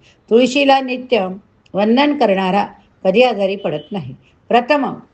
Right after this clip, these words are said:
प्रणाम केल्याशिवाय कधी तुळशीदल घेऊ नये, नखाने तुळशीदल तोडू नये. जेव्हा जेव्हा तुळशी तोडण्याचा प्रसंग येईल तेव्हा तेव्हा तुळशीला वंदन करून प्रार्थना करावी की,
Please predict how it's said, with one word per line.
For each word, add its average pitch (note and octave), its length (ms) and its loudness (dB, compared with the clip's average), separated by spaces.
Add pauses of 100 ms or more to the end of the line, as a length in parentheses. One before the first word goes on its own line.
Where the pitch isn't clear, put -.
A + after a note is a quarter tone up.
(200)
प्रणाम A#3 360 2
केल्याशिवाय G#3+ 800 -2 (320)
कधी F#3+ 180 0
तुळशीदल F3+ 520 -4
घेऊ D#3+ 280 -6
नये, C3 240 -8 (340)
नखाने C#4+ 440 0
तुळशीदल A3+ 500 0
तोडू F#3+ 340 -4
नये. F#3 200 -8 (440)
जेव्हा B3 280 4
जेव्हा C4 240 0
तुळशी A#3+ 400 -2
तोडण्याचा A#3+ 400 -2
प्रसंग G3+ 400 -4 (140)
येईल A3+ 500 0 (280)
तेव्हा G3+ 320 2
तेव्हा G#3+ 300 2
तुळशीला F3+ 520 0
वंदन G#3 420 0
करून F#3 300 0
प्रार्थना F3 440 -6
करावी D#3 320 -6
की, G3 280 -4